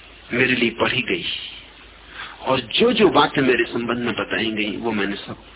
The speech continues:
नोट कर ली। भरोसा तो मुझे नहीं आया, मेरे पिछले जन्मों की बातें, मेरे भविष्य के जन्म की भी बात, और इस जन्म के संबंध में भी कुछ बातें कहीं जो सच, और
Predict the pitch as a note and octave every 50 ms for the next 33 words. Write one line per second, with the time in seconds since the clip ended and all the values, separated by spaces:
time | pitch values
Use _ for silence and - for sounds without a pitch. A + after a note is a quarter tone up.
0 | - - - - - - - A2+ A#2 A#2 A2+ - - - - - - - - -
1 | - - - - - - - - - - - - - - - - - - - -
2 | - - - - - - - - - - A2 G#2 G#2 - B2+ A#2+ - D3 D3 C#3
3 | - D#3+ E3+ F3 F3+ F3 D#3 C3+ - A#2+ B2 A#2+ A#2 A#2 A2+ - - - - C#3
4 | C3+ C3+ C3+ B2+ B2+ B2 B2 A#2+ - B2+ A#2 F#2+ G2 G#2 - - - - - -
5 | - - - - - - - - - - - - - B2+ D3 D#3 D#3+ C3+ A2+ A#2
6 | C#3+ E3 A3+ - - A3+ A3 F3+ A3 E3+ F3+ G3 F#3 F#3 F3 - E3+ E3 C#3 D3
7 | C#3 - - - - - - - - - - - - - - - - - - -
8 | - - - - - - - - - - - - - - - - - - - -
9 | - - - - - - - E3+ F#3+ G3 F3+ C#3+ - G3+ A#3 B3+ B3+ C4 - A#3
10 | - - G#3 G#3 G3 G#3+ A#3+ B3+ B3+ C4 A3+ A3+ G#3+ - A#3 A#3 - F3+ C3+ D#3
11 | E3+ - - G#3+ F#3+ G3+ G3+ G#3 G#3+ G3 D#3+ C#3+ B2+ - - B2 - - - -
12 | - - - - - - - - - - - - - - - - - - - -
13 | - - - - - - - - - - - - - - - - - - - -
14 | - - - - - D3 E3+